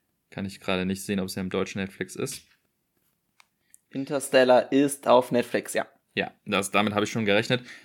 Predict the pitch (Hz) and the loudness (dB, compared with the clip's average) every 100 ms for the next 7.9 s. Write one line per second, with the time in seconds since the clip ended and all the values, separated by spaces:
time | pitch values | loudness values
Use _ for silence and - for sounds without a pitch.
0 | - 113 101 82 104 110 123 123 131 120 | -8 0 2 4 2 2 0 0 -2 0
1 | 110 110 98 104 101 98 107 98 104 110 | 2 2 0 0 -2 -2 -4 -2 -2 -2
2 | 117 110 117 104 160 175 - 180 196 - | -4 -2 -2 0 0 -2 0 0 0 -4
3 | - - _ _ _ _ _ _ _ _ | -20 -20 _ _ _ _ _ _ _ _
4 | - 165 139 156 143 143 135 - - 240 | -4 -4 -2 0 0 -2 -6 -8 -4 -2
5 | 202 151 131 - - - 185 190 160 165 | 2 2 0 -4 -2 2 2 2 2 2
6 | - 143 147 - 143 127 - 120 113 101 | 0 -2 -2 -4 -2 -2 0 4 4 2
7 | 101 113 110 131 117 - 101 110 | -2 -2 -2 -4 -6 0 2 2